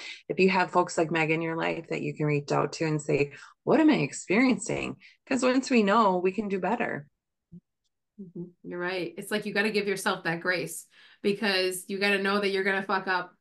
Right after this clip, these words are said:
Speaker 2: you're gonna mess up, <laughs> you're gonna cross through that path, right? And then you're like, "Oh no." Like, but a lot of people don't give themselves the grace. What do the people do usually when they do something wrong? They continue the pattern. They don't stop the pattern because they're so comfortable with that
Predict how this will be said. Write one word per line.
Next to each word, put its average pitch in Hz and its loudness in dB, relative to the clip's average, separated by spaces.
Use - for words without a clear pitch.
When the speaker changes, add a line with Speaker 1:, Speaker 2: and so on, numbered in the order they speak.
Speaker 2:
you're 214 -8
gonna 240 6
mess 226 4
up, 196 2
<laughs> - -18
you're 254 -8
gonna 240 2
cross 214 6
through 220 0
that 202 2
path, 185 4
right? 202 2
And 226 2
then 226 4
you're 240 2
like, 202 2
"Oh 226 2
no." 214 -2
Like, 196 0
but 233 4
a 226 4
lot 233 8
of - -4
people 262 0
don't 220 2
give 233 0
themselves 240 2
the 214 -6
grace. 190 -2
What 240 4
do 285 2
the 277 -4
people 277 2
do 262 2
usually 226 2
when 208 2
they 202 2
do 240 0
something 233 0
wrong? 214 8
They 202 -4
continue 226 0
the 202 0
pattern. 220 0
They 214 2
don't 220 2
stop 247 2
the 262 -4
pattern 208 2
because 202 -4
they're 208 0
so 208 4
comfortable 220 4
with 196 -2
that 190 0